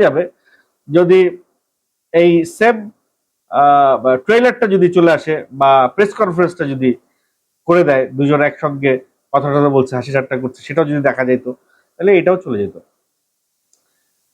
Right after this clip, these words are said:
তো তৃতীয় যে বিষয়টি, আহ, মধুবন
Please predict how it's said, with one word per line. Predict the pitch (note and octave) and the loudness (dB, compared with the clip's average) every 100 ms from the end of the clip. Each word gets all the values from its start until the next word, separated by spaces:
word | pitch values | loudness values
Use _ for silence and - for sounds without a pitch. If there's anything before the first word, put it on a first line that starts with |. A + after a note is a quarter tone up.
| _ _ | _ _
তো | B2 - _ | -6 -6 _
তৃতীয় | F3+ G#3+ C4+ C4 | -2 2 2 4
যে | B3 | 2
বিষয়টি, | G3+ G3 C#3+ C#3 G#3 - _ _ _ _ _ _ _ _ _ | 2 0 0 -2 -4 -6 _ _ _ _ _ _ _ _ _
আহ, | C3 C3 C3 C3 C3 B2+ A#2 - _ _ _ _ _ _ _ - | 0 4 4 4 2 0 -2 -10 _ _ _ _ _ _ _ -2
মধুবন | D#3 F3+ G3+ G#3 | 0 2 2 2